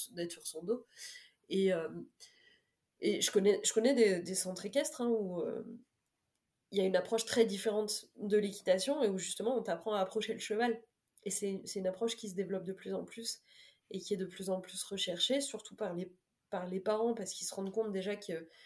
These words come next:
au lieu de se débarrasser de leur enfant une heure le mercredi après-midi, ils peuvent s'en débarrasser l'après-midi entière. Et donc ça, ils, ils sont contents. Mais, euh... Mais c'est surtout que ils se rendent compte que le fait de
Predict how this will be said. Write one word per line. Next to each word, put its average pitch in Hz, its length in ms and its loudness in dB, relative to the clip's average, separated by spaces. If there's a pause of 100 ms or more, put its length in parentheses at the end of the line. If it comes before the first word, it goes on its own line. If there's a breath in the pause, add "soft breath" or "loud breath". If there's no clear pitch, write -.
(220 soft breath)
au 170 60 -10
lieu 185 100 -4
de 185 60 -4
se 185 100 -4
débarrasser 185 540 0
de 202 80 -2
leur 185 140 0
enfant 175 380 -4
une 185 180 -4
heure 196 160 0
le 180 80 -4
mercredi 170 440 -6
après-midi, 180 420 -8
ils 214 40 -10
peuvent 175 180 -6
s'en 175 160 -2
débarrasser 170 460 -6
l'après-midi 180 540 -8
entière. 214 500 -6 (580 soft breath)
Et 165 60 -10
donc 170 160 -4
ça, 185 140 0
ils, 196 100 -2 (140)
ils - 60 -10
sont - 160 -8
contents. 175 420 -8 (540 loud breath)
Mais, 196 340 4
euh... 170 580 0 (1160)
Mais 196 100 4
c'est 190 140 2
surtout 196 340 -4
que 208 400 0 (160)
ils 190 120 -8
se - 80 -2
rendent 185 200 -4
compte 262 240 -4
que 240 100 0
le 190 220 0
fait 214 380 -2
de 175 380 -6